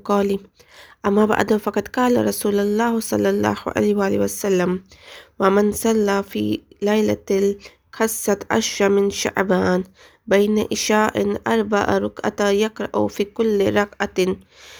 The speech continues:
فاتحة الكتاب مرة وقل هو الله أحد عشر مرات."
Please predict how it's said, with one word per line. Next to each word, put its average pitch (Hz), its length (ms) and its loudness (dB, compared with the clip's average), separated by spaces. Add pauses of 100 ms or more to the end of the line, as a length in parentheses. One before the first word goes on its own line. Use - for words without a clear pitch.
(220)
فاتحة 208 640 0
الكتاب 208 520 -4
مرة 202 440 0
وقل 202 340 0 (100)
هو 196 120 4
الله 202 680 0
أحد 208 380 -2 (120)
عشر 208 420 0
مرات." 202 580 0